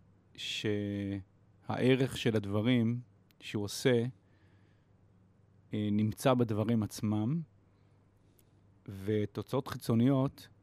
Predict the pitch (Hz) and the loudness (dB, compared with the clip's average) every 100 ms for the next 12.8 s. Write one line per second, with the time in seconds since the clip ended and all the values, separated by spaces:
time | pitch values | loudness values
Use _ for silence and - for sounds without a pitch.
0 | _ _ _ _ _ _ _ _ 110 95 | _ _ _ _ _ _ _ _ -14 -6
1 | 104 110 110 110 110 107 104 104 104 - | 0 0 0 -2 -4 -4 -6 -6 -8 -14
2 | _ _ 110 107 120 131 131 135 110 - | _ _ -6 4 6 8 8 6 4 -4
3 | - - - _ _ _ _ _ _ _ | -10 -12 -18 _ _ _ _ _ _ _
4 | - - _ - - 101 113 98 151 139 | -20 -20 _ -14 -8 -6 -2 4 6 6
5 | 156 151 _ _ _ _ _ _ _ _ | 2 -6 _ _ _ _ _ _ _ _
6 | _ _ _ - _ - _ - _ _ | _ _ _ -20 _ -20 _ -20 _ _
7 | _ 156 104 104 104 104 104 104 107 - | _ -2 0 0 -2 -2 -2 -4 -6 -14
8 | - - _ _ _ 123 113 95 107 110 | -20 -20 _ _ _ 0 0 0 -2 0
9 | 110 107 107 107 120 139 - 123 110 - | 0 0 0 2 2 2 2 2 2 0
10 | 123 123 - - _ _ _ _ - 101 | 0 0 -6 -20 _ _ _ _ -14 -4
11 | 107 107 107 104 101 95 _ - 101 - | -2 0 -2 -2 -4 -8 _ -14 -12 -6
12 | 107 113 120 - 127 123 117 | -4 -2 -4 -2 0 0 0